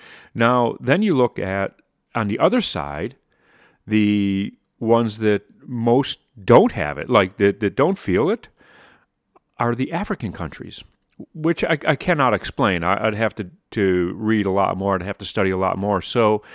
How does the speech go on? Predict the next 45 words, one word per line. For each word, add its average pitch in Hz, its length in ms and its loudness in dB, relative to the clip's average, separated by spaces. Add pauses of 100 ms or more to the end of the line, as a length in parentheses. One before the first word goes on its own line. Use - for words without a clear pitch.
(280)
culturally, 156 600 0
it's - 160 -6
different. 92 360 -2
If - 80 -12
you're 135 280 -2
Eastern 151 340 -2
European, 127 720 -2
loss 113 300 0
aversion's 107 560 -2
huge. 185 440 2
If - 300 -2
you're 110 260 -2
African, 190 640 -2
not 139 300 -4
so 196 160 0
much. 208 260 -2 (320)
And 165 200 0
when 180 180 2
I'd 208 200 0
read 107 260 4
the 175 80 0
study, 165 480 2
I, 123 480 2
I 127 40 4
thought 139 300 2
of 135 60 2
myself, 120 580 0
I 127 100 -2
thought 139 280 2
to 139 40 -10
myself 117 540 0
about 107 240 0
my 104 140 0
really 120 440 0
good 110 200 -6
friend, 104 420 -4
uh, 95 240 -4 (640)
the 117 160 -6
Black 113 320 -2
Mentor. 110 640 -2 (120)
You 143 100 -2
know, 110 100 2
he's 113 200 0
from 107 360 0
Africa. 104 640 -2